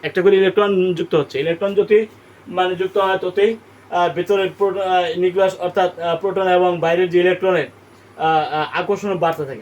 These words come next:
আকর্ষণ যতই বাড়ে ততই ইলেকট্রন আসক্তিও বাড়ে। ঠিক আছে? ইলেকট্রন আসক্তি বাড়ে কখন? যখন দেখা যায় আকর্ষণের কারণে পারমাণবিক আকার হ্রাস পা, তখনই কিন্তু ইলেকট্রন আসক্তি বাড়ে। ঠিক আছে? তাহলে একই পর্যায়ের,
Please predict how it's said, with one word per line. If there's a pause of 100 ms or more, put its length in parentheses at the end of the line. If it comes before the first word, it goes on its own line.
(140)
আকর্ষণ
যতই
বাড়ে (320)
ততই
ইলেকট্রন
আসক্তিও (140)
বাড়ে। (580)
ঠিক
আছে? (760)
ইলেকট্রন
আসক্তি
বাড়ে
কখন? (260)
যখন
দেখা
যায়
আকর্ষণের
কারণে
পারমাণবিক
আকার
হ্রাস
পা, (400)
তখনই
কিন্তু
ইলেকট্রন
আসক্তি
বাড়ে। (880)
ঠিক
আছে?
তাহলে
একই
পর্যায়ের,